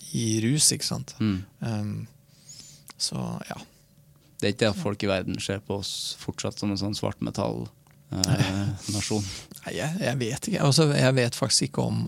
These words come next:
Speaker 1: andre, om folk i andre land tenker at Norge har en selv-,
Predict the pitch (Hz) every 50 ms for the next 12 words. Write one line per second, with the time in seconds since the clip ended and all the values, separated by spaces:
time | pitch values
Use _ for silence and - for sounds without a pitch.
0 | - - 131 123 110 101 101 101 - - - 98 - - - - 131 131 123 -
1 | 139 139 - 135 - 151 139 117 120 120 123 120 117 120 120 120 113 - - -
2 | - - - - - - - - 156 135 113 - 139 123 113 117 117 113 101 104
3 | 104 110 107 107 - - 113 107 - - -